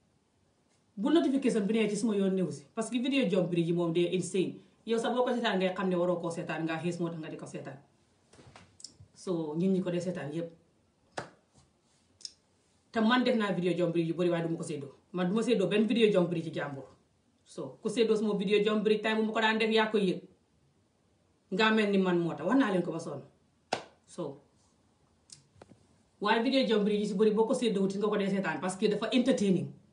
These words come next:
This is the problem. Doomu Adama Njaay ñun suñ mind bi lu bon rek la ñuy bugg ñu def ko. Waaye lu baax la bugg. Lii moo tax nag nga nekk doomu Adama Njaay dafa jafe.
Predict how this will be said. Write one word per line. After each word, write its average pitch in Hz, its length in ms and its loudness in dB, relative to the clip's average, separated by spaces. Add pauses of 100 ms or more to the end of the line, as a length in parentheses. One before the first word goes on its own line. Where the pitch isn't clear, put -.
This 190 160 -4
is 214 80 0
the - 80 0
problem. 220 400 0 (400)
Doomu 233 160 2
Adama 233 260 4
Njaay 214 240 6
ñun 233 140 8
suñ 269 260 6
mind 190 260 4
bi 180 60 2
lu 208 100 4
bon 208 220 4
rek 214 140 4
la 220 80 6
ñuy 202 160 4
bugg 165 280 -2
ñu 165 80 -2
def 175 180 -8
ko. - 100 -20 (1600)
Waaye 175 440 -4 (160)
lu 220 140 4
baax 196 280 2
la 180 100 0
bugg. 143 220 -8 (720)
Lii 262 220 6
moo 339 180 6
tax 233 180 0
nag 208 140 2
nga 220 100 4
nekk 226 200 0
doomu 208 140 0
Adama 180 220 2
Njaay 175 180 0
dafa 185 200 -2
jafe. - 240 -6